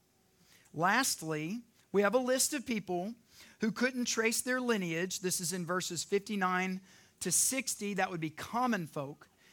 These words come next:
And then in verses sixty-one to sixty-three, that includes a list of priests who could not trace their heritage. You may know that the genealogical records of the Jews were kept in the temple,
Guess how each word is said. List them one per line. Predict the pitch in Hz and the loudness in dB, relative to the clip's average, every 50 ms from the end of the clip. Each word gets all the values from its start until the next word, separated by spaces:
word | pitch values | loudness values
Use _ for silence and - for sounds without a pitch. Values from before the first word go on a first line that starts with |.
| - - - | -20 -14 -8
And | 160 180 185 | -6 -4 -2
then | 202 208 | 0 0
in | 214 208 196 | 0 0 2
verses | 175 208 208 196 - - 185 175 160 - - - | 2 2 2 2 2 0 -2 -2 -2 -4 -4 -4
sixty-one | - - - 214 208 - - - 214 196 180 196 196 190 | -4 -2 -2 -2 -4 -4 -4 -6 -4 -4 -2 -2 -2 0
to | 175 165 | 0 -2
sixty-three, | - - 202 185 - - - - 175 143 - - 214 220 214 196 190 180 | 0 0 -2 -2 -2 -4 -8 -8 -8 -8 -8 -6 -4 -2 -2 -2 0 0
that | 165 165 165 | 0 0 0
includes | 170 170 - - 185 170 170 160 147 | -2 -4 -6 -4 -4 -4 -4 -4 -4
a | 160 | -6
list | 151 147 151 156 156 151 - - - - - - - - - _ - | -4 -2 -2 -2 -2 -2 -4 -6 -8 -10 -12 -16 -20 -20 -16 _ -6
of | 151 156 147 - | -6 -6 -6 -8
priests | - - - - 233 262 233 190 185 170 - - - - - - _ _ _ _ _ _ _ _ _ _ | -14 -12 -6 -4 -2 0 0 -2 -2 -4 -6 -6 -8 -8 -12 -16 _ _ _ _ _ _ _ _ _ _
who | - 185 | -4 -4
could | 180 - 196 180 | -2 0 -2 0
not | 175 180 180 180 - - | 2 2 2 2 0 -2
trace | - - 180 170 165 160 151 - - - - - - _ _ _ _ _ _ _ | -4 -4 -2 -2 -2 -2 -4 -6 -6 -8 -8 -10 -14 _ _ _ _ _ _ _
their | - 151 147 139 | -8 -8 -8 -8
heritage. | - - 160 190 202 196 185 156 139 117 - - - - - - _ _ _ _ _ _ _ _ _ _ _ _ _ _ _ _ _ _ _ _ _ _ | -8 -4 0 2 4 4 2 2 -2 -8 -10 -10 -10 -10 -12 -14 _ _ _ _ _ _ _ _ _ _ _ _ _ _ _ _ _ _ _ _ _ _
You | - 170 180 | -6 -4 0
may | 180 190 220 240 269 | 2 4 4 4 4
know | 247 214 196 190 190 | 4 4 4 4 4
that | 170 190 180 | 2 0 -2
the | - 175 | -2 -4
genealogical | 147 131 180 208 214 220 208 196 190 190 208 214 185 - 196 190 | -4 -2 -2 -2 -2 0 0 2 2 2 2 2 0 -2 -2 0
records | 175 190 196 196 - 196 165 165 | 2 2 2 2 0 -2 -4 -4
of | 170 139 | -4 -4
the | 151 | -6
Jews | 147 123 131 180 214 214 185 165 160 147 156 | -6 -4 -4 -2 -2 -2 -2 -2 -4 -4 -4
were | 170 165 | -4 -6
kept | - - 220 208 208 - | -2 2 0 0 0 0
in | 180 170 | -6 -6
the | 156 147 | -6 -6
temple, | - - - 220 202 208 - 147 131 147 147 | -6 -4 -4 -4 -4 -6 -8 -10 -10 -10 -12